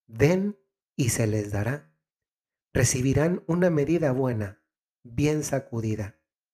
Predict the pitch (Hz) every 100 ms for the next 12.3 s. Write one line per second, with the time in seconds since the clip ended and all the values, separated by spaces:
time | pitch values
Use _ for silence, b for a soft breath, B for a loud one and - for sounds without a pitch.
0 | _ 117 117 113 107 139 147 165 170 127
1 | 113 107 - 143 147 - 127 113 - -
2 | 143 156 165 160 131 123 117 123 110 110
3 | 117 _ _ _ _ _ _ _ _ _
4 | _ _ _ - 135 120 120 - 120 107
5 | 104 117 156 - 156 131 113 113 104 104
6 | _ _ _ _ _ _ - 123 110 -
7 | 107 113 147 202 - _ _ _ _ _
8 | _ _ _ _ - - 113 104 117 113
9 | 101 98 - - _ _ _ _ _ _
10 | _ _ _ _ _ _ _ _ 131 107
11 | 104 113 131 139 _ _ 117 101 - 107
12 | 101 -